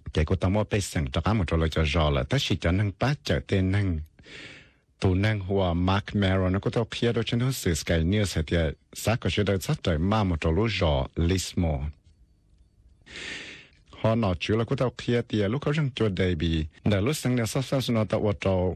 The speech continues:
mua năng giả cho lấy bé lần tao ta chỉ năng ở mỗi ít lúc lúa cổ xa xong. Ý lúc chế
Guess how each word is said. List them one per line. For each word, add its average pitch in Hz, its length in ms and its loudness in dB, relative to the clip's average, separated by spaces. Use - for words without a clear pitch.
mua 123 180 2
năng 113 200 0
giả 87 200 2
cho - 140 0
lấy 92 120 2
bé 117 140 2
lần 113 160 -2
tao 90 100 0
ta 80 220 0
chỉ - 240 0
năng 98 320 2
ở 85 120 0
mỗi 113 180 2
ít 131 120 -2
lúc 113 160 2
lúa 92 160 2
cổ 82 180 0
xa 101 300 0
xong. 104 400 0
Ý 131 120 2
lúc 143 120 0
chế 92 300 0